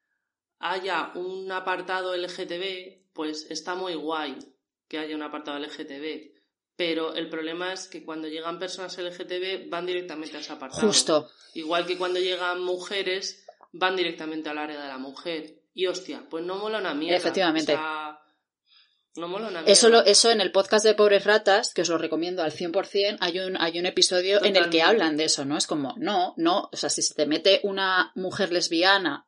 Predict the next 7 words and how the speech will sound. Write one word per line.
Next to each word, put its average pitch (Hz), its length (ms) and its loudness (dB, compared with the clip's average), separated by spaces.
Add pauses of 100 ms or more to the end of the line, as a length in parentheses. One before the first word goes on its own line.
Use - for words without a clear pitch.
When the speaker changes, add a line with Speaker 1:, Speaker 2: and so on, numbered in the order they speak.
(100)
Speaker 2:
en 143 180 -2
el 135 140 -6
partido, 190 640 0 (340)
no 170 180 2
la 208 180 8
hagas 151 220 4
coordinadora 147 880 0